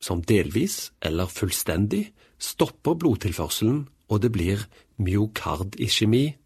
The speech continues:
av varierende grad. Ustabil angina, U A P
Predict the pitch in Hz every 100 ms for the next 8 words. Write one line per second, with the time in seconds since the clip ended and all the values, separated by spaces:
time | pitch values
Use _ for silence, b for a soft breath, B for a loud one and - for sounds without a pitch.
0 | - 80 80 90 85 76 62 73 - -
1 | - _ _ _ _ _ _ _ _ _
2 | _ _ _ _ _ _ _ _ _ _
3 | _ _ _ _ _ _ _ _ _ _
4 | _ _ _ _ _ _ _ _ _ 117
5 | 123 - 143 131 147 147 - - 110 110
6 | 95 98 98 80 - _ _ _ _ 85
7 | 87 95 127